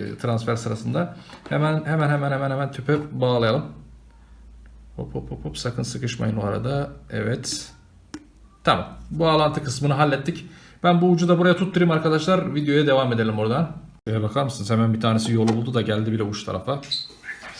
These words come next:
Burada da Outworld'un kenarlarına doğru tırmananlar var. Elimde gezinenler var. Kalabalık kolonilerde maalesef bu sıkıntı. Acaba bariyer uygulasam mıydım diye düşünmüyor da değilim.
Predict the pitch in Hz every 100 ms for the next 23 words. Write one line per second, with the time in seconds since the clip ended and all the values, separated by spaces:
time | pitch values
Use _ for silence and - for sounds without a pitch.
0 | - 117 117 117 113 113 123 117 104 -
1 | - 120 117 113 117 117 113 113 120 117
2 | 117 113 117 120 120 120 117 120 117 113
3 | 113 110 110 147 147 120 113 127 139 -
4 | 135 131 127 127 147 139 135 151 143 -
5 | - 143 123 156 156 - - - - 123
6 | 143 131 139 143 147 147 131 139 135 160
7 | 135 131 131 147 147 135 127 147 135 131
8 | 143 147 147